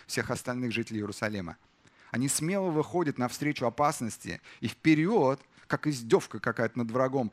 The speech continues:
Они посылают не лучников, там, не какую-то тяжёлую артиллерию, да, они посылают музыкантов. Откуда у них это, а? Как не от Духа Божьего,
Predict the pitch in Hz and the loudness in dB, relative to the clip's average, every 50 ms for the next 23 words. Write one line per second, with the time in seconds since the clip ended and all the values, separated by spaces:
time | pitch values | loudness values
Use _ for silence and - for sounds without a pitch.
0 | - - - 120 135 147 - 156 - - 147 151 151 147 147 143 139 - - - | -8 -6 -4 -2 -2 -2 -2 -2 -2 -2 0 2 4 4 4 4 0 -2 -10 -8
1 | - 135 139 143 135 160 214 226 - - 139 120 - - 107 - - 110 104 107 | -2 0 0 2 2 2 2 2 0 -2 -4 -4 -2 -4 -4 -2 0 -2 0 0
2 | 104 113 120 127 127 123 120 120 - 127 123 - 180 165 - - 123 110 135 135 | -2 -2 0 0 0 0 0 0 0 0 0 2 0 0 0 -2 -4 -2 -2 0
3 | 120 117 113 110 - - 123 120 120 113 110 101 98 98 107 117 127 120 113 107 | 2 2 0 0 0 -4 -2 0 0 0 0 0 0 0 2 2 2 2 0 -2
4 | - 120 - - 123 120 120 117 110 - _ _ _ _ _ _ _ _ _ - | -4 -4 -4 -2 0 2 2 2 0 -4 _ _ _ _ _ _ _ _ _ -6
5 | 127 123 120 135 - 135 113 95 85 - - - - _ _ _ _ _ _ _ | -4 2 2 2 4 4 0 0 0 -6 -14 -20 -20 _ _ _ _ _ _ _
6 | - - - 170 - - - - 359 349 277 208 214 175 165 170 208 233 - - | -12 -8 -6 -6 -6 -8 -8 -6 -2 -2 -2 0 0 0 0 2 2 0 0 0
7 | 143 190 208 190 - - 92 92 113 147 151 - _ _ _ _ _ _ _ _ | 2 2 2 0 0 -2 -4 -4 -4 -6 -6 -10 _ _ _ _ _ _ _ _
8 | _ _ _ _ _ _ - - 131 - 139 139 147 143 135 139 151 196 - - | _ _ _ _ _ _ -4 -4 -4 -2 0 0 0 0 0 -2 -4 -4 -2 -2
9 | 131 117 135 156 151 - 98 87 76 | -2 0 2 2 0 0 -2 -8 -12